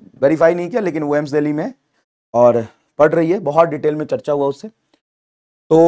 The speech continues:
<clears throat> वो दो हज़ार इक्कीस में ही सिलेक्ट हुई थी,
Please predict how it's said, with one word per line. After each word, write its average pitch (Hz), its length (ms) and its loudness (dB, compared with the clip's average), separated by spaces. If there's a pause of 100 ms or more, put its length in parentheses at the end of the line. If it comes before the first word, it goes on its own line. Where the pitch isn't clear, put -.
(300)
<clears throat> - 1000 -18
वो 220 100 4
दो 220 180 4
हज़ार 247 320 2 (760)
इक्कीस 277 340 2
में 220 100 0
ही 202 60 -2
सिलेक्ट 135 320 -4
हुई 113 100 -10
थी, 101 140 -20